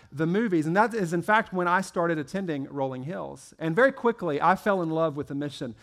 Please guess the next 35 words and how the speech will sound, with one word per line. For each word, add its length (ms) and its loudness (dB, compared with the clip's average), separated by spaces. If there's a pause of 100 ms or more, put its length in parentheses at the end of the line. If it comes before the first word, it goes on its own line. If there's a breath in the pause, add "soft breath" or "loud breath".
(160 soft breath)
of 140 -6
Rolling 260 -2
Hills 300 -2
because 240 -2
it 80 0
was 100 -6
so 220 0
evident 320 0
to 100 -6
me 140 0
from 220 -6
day 180 0
one 360 0 (220 loud breath)
that 120 -4
Rolling 280 2
Hills 300 0
was 140 -4
a 60 -4
church 300 -4
that 120 -10
cared 180 -6
about 160 -6
the 80 -14
community 420 -12 (540)
and 80 0
that 80 0
cared 240 4
about 320 2
people 320 -4
and 100 -4
that 80 -6
wanted 280 0
to 60 -8
be 140 0
invested 560 0